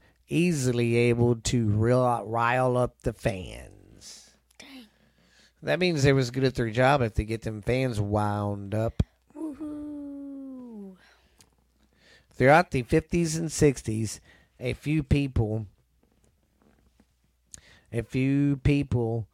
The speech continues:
Speaker 1: could generate the kind of nuclear heat the, that Fritz could. Easily pri-,
Speaker 2: Sorry.
Speaker 1: be still.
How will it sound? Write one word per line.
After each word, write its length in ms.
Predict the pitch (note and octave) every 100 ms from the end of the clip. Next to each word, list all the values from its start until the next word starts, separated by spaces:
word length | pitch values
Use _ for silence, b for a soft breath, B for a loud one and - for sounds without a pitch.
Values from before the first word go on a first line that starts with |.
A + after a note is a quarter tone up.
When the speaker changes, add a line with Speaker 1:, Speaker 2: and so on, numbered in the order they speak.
| b b b b -
Speaker 1:
could 240 | C3+ A#2+
generate 560 | A2 C3 B2+ B2 B2 -
the 100 | A#2+
kind 340 | A#2 B2 B2
of 120 | A2+
nuclear 560 | G#2+ B2 B2+ - B2+ B2
heat 320 | A2+ B2+ A#2+
the, 180 | A#2+ G#2+ - -
that 240 | A#2 A2 -
Fritz 320 | - B2+ A2
could. 300 | - F2 C2 - _ B B B B B B
Easily 800 | D3 D#3 E3+ D#3+ D#3+ D3+ D#3 D3+ C3 -
pri-, 380 | - D3+ D3+ B2 - _ _ _ _
Speaker 2:
Sorry. 220 | - - B2
Speaker 1:
be 160 | D#3+
still. 500 | F#3 - A2+ G#2+ A#2